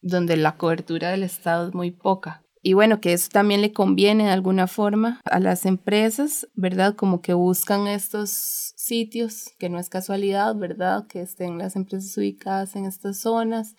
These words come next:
donde se facilita la contratación de personas con estas condiciones que ya mencionamos antes, ¿verdad? Donde también utilizan la misma infraestructura que la comunidad ha creado,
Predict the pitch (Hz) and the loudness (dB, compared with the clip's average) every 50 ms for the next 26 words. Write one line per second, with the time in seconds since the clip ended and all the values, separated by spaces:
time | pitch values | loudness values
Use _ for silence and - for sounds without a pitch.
0 | _ - 180 175 175 175 165 165 - 175 - - 175 165 - - 180 185 175 180 | _ -2 0 0 2 0 0 -2 -2 -4 -2 -2 -2 -2 -2 -4 -4 -2 0 0
1 | 185 180 - - 202 190 190 196 196 190 185 - 190 190 185 - 185 170 175 - | -2 -4 -4 0 2 4 4 4 4 0 -2 -2 -2 -4 -2 -2 -4 -4 -4 -4
2 | 165 180 - - - 196 196 196 196 202 202 202 196 190 185 - 185 190 185 - | -6 -6 -6 -2 -2 -2 0 0 -2 -2 -2 -2 -2 -4 -4 -4 -6 -6 -6 -6
3 | - 202 202 202 - - - - 196 190 - - - _ _ _ - 190 180 175 | -6 -4 -4 -2 -2 -2 -2 -2 -4 -6 -6 -10 -12 _ _ _ -8 -6 -6 -6
4 | 170 165 - - _ - 185 185 185 - 190 185 - - 196 190 196 190 - 196 | -6 -8 -12 -14 _ -10 -10 -8 -8 -8 -10 -8 -6 -2 -2 -2 -2 -2 -2 0
5 | 190 190 185 - - 190 185 190 190 190 190 190 - - 190 185 185 190 190 190 | 0 0 0 -2 -4 -6 -4 -2 -2 0 -2 -2 -2 -2 -2 0 0 0 -2 -2
6 | - 240 233 233 233 226 220 220 - 220 214 214 - - _ _ - 185 185 180 | -2 0 0 2 2 0 0 -2 -2 -4 -4 -4 -6 -12 _ _ -4 -2 -2 0
7 | 170 185 190 196 208 190 185 196 190 185 185 175 175 175 - 170 170 180 180 175 | 2 4 4 4 4 4 4 2 4 4 2 0 -2 -2 0 0 0 2 2 2
8 | 175 180 180 180 175 - 190 202 - _ _ _ _ _ _ - 214 196 - 214 | 2 2 0 -2 -2 -2 -4 -4 -6 _ _ _ _ _ _ -6 -4 -2 -2 0
9 | 190 196 202 202 202 - 214 220 208 202 196 196 196 196 202 208 208 208 214 - | 0 2 2 0 0 0 0 0 2 2 0 0 0 0 -2 -2 -2 -4 -2 -2
10 | 202 196 - - - 190 190 _ - 190 190 190 208 208 208 - 208 202 180 180 | -2 -2 -4 -6 -8 -10 -10 _ -4 -2 -2 0 -2 -4 -4 -4 -4 -4 -4 -6
11 | - 185 185 165 170 175 175 175 165 170 175 180 180 - - 208 208 202 202 214 | -10 -12 -10 -8 -6 -6 -4 -4 -4 -2 -4 -4 -6 -6 -6 -4 -2 2 2 4
12 | 220 226 240 240 - | 4 4 2 0 -4